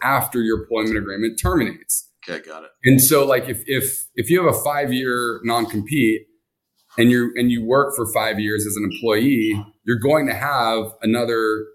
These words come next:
Speaker 1: couple of years of a non-compete after you've terminated your employment. And so as a doctor, you might say, "Well, wait, let's say it's two years. So it's not really a five-year, it's a seven-year non-compete." And the answer is, yeah, that's actually true. But think about it. You're not really a threat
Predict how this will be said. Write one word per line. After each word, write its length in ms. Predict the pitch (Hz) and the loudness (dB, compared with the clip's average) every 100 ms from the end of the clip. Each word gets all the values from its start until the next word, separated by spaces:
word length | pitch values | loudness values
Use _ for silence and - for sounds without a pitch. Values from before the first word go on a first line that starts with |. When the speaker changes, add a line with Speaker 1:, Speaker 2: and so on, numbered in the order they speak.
| _ - | _ -8
Speaker 1:
couple 300 | - 127 117 | -2 0 0
of 60 | 113 | 2
years 260 | 127 120 | 2 2
of 120 | 110 107 | 0 -2
a 60 | |
non-compete 800 | 107 110 110 98 - 139 113 110 - | -6 -6 -6 -8 -4 0 0 -2 -2
after 280 | 113 - 110 | -2 0 -4
you've 280 | 107 104 - | -4 -4 -4
terminated 320 | 110 107 98 | -2 -2 -4
your 120 | 104 | -8
employment. 500 | 101 - 180 107 - - | -6 0 2 2 -2 -10
And 100 | 101 | -2
so 160 | 131 123 | 2 2
as 100 | 113 | 2
a 60 | |
doctor, 380 | 104 151 165 127 | 0 0 0 0
you 100 | 117 | 0
might 160 | 117 - | 0 -2
say, 140 | 120 | -2
"Well, 160 | 113 113 | -2 -2
wait, 240 | 131 107 | -2 -4
let's 180 | 113 - | -4 -4
say 80 | 113 | -6
it's 160 | 101 | -6
two 120 | - 139 | 0 2
years. 400 | 113 104 98 - _ _ _ _ | 4 2 -2 -6 _ _ _ _
So 120 | - | 0
it's 80 | 160 | 2
not 140 | 208 185 | 4 2
really 220 | 139 104 | 2 0
a 20 | |
five-year, 460 | 147 165 147 110 110 | 0 0 0 -2 -2
it's 120 | 120 | -2
a 60 | |
seven-year 460 | 123 160 160 123 104 | 0 0 2 2 0
non-compete." 640 | 98 92 92 92 90 - - | -2 -6 -12 -10 -8 -6 -2
And 140 | 117 | 0
the 80 | 143 | 2
answer 220 | 135 131 | 0 -2
is, 120 | 101 | -2
yeah, 360 | 127 156 113 - - | 0 0 -2 -6 -8
that's 160 | 113 139 | -2 0
actually 300 | 117 113 101 | -2 -2 -6
true. 380 | - 208 117 | -2 2 2
But 100 | 107 - | 0 -6
think 180 | 220 202 | -6 -2
about 300 | 110 101 92 | 2 2 0
it. 120 | 87 - _ _ _ _ | -4 -10 _ _ _ _
You're 160 | 127 208 | 2 4
not 80 | 214 | 2
really 200 | 196 127 | 0 0
a 60 | |
threat 480 | 101 135 151 147 127 | 0 -2 0 2 0